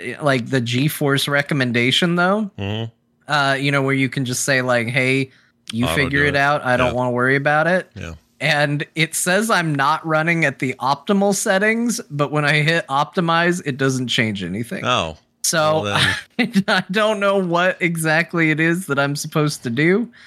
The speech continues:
Speaker 2: Mm.
Speaker 1: Um,
Speaker 2: Look, it's a
Speaker 1: but
Speaker 2: brand
Speaker 1: I
Speaker 2: new, it's a
Speaker 1: guess
Speaker 2: brand
Speaker 1: I can just remember what these are supposed to be, uh, and make those adjustments on my own.
Speaker 2: A brand new, uh, f-, you know, triple A heavy,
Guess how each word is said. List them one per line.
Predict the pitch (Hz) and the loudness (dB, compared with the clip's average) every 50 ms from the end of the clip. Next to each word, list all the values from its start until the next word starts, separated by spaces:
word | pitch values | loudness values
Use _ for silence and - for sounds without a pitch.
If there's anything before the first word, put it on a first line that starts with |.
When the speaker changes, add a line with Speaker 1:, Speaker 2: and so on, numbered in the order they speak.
| - - 82 | -20 -12 -8
Speaker 2:
Mm. | 87 87 87 85 82 | -6 -4 -4 -2 0
Speaker 1:
Um, | 120 113 113 113 113 113 113 113 110 110 113 113 113 - _ _ _ _ _ _ _ _ - - - _ - - - - _ - | 0 2 2 4 4 4 2 2 0 0 -2 -2 -4 -6 _ _ _ _ _ _ _ _ -20 -20 -20 _ -20 -20 -20 -18 _ -2
Speaker 2:
Look, | 170 170 - - | 0 0 2 2
it's | 139 120 | 2 2
a | 143 | 0
Speaker 1:
but | 117 | 2
Speaker 2:
brand | 113 147 147 147 147 | 2 2 2 2 2
Speaker 1:
I | 147 | 2
Speaker 2:
new, | 147 147 147 147 147 | 2 2 2 2 2
it's | 131 131 | 2 2
a | 143 160 | 2 2
Speaker 1:
guess | 185 - | 2 2
Speaker 2:
brand | 135 135 139 143 | 2 0 0 2
Speaker 1:
I | |
can | 151 170 156 | 0 0 2
just | 160 165 160 - - | 2 0 0 0 0
remember | 156 143 139 143 147 156 156 156 147 143 | 2 2 2 2 2 2 2 2 2 0
what | 139 143 143 - - | 2 0 -2 -2 0
these | 147 143 143 143 151 | 0 0 2 2 2
are | 147 139 | 2 2
supposed | - - 151 147 - 156 156 156 - - - | 2 0 -2 -2 0 0 0 0 0 -2 -4
to | 151 | -4
be, | 147 156 185 190 147 131 151 190 - - 233 - - | -2 0 0 0 2 0 0 -2 -4 -6 -16 -18 -10
uh, | - 117 110 107 110 110 113 - | -6 -4 -4 -2 -2 -2 -4 -4
and | - 113 113 107 110 110 110 - - | -4 -4 -2 -2 -2 -4 -4 -4 -2
make | 117 120 120 120 - | 0 0 0 0 0
those | 135 123 123 120 123 | 0 0 2 0 0
adjustments | 113 117 120 120 123 - - 135 123 123 127 120 - - | -2 0 2 2 2 0 0 0 2 2 2 0 -2 -4
on | - - 113 113 117 | -2 0 0 2 2
my | 113 104 98 87 78 - | 2 2 0 -2 -4 -6
own. | - - 226 - - - | -6 -4 -4 -4 -2 -2
Speaker 2:
A | 110 | -4
brand | 95 92 110 117 127 139 143 139 | -2 0 0 0 0 0 0 0
new, | 131 127 127 127 127 127 123 107 - 104 | 0 2 2 2 2 0 -2 -4 -4 -4
uh, | 110 95 95 92 92 95 95 92 90 90 90 87 | -2 0 2 2 2 2 2 2 0 -2 -4 -6
f-, | - - - - - - - | -6 -6 -8 -8 -8 -10 -8
you | - 110 98 | -4 -2 -2
know, | 92 87 87 85 82 85 85 82 76 73 82 | 0 0 0 0 0 0 -2 -4 -6 -8 -6
triple | - - 131 - - - - | -2 -2 -2 -2 -2 -2 0
A | 135 123 117 113 113 110 110 107 90 87 87 - - _ _ - - 110 | 2 2 4 4 4 4 2 2 0 -2 -12 -18 -20 _ _ -12 -8 -2
heavy, | 92 117 117 107 117 113 110 107 | 0 0 2 2 2 2 2 2